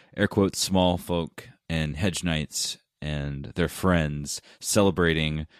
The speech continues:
outside of a locked castle in, in lowly tents, and they're, they're saying the names of these people, and they're, they're toasting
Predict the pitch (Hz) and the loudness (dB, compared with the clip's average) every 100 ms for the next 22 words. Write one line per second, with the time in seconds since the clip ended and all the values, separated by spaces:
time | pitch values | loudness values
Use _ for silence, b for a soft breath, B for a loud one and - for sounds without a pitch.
0 | b - 90 - 92 90 85 80 92 - | b 0 0 2 2 2 0 0 0 0
1 | - 101 90 78 78 73 82 _ _ _ | -6 0 0 0 -6 -8 -12 _ _ _
2 | _ _ - 82 82 80 87 85 90 101 | _ _ -12 -6 -4 -4 -4 -2 2 4
3 | 90 85 - 90 - - - - 80 80 | 4 2 0 -4 -2 -6 -6 -6 -4 0
4 | 85 80 92 - 117 110 98 90 90 90 | 0 2 0 0 2 2 2 2 2 2
5 | 85 80 78 78 - 90 85 80 76 b | 0 -4 -6 -6 -4 -4 0 0 -2 b
6 | b b - 85 82 78 76 80 - 104 | b b -4 0 2 2 0 -4 0 2
7 | - 87 82 80 76 | 2 -2 -2 -4 -8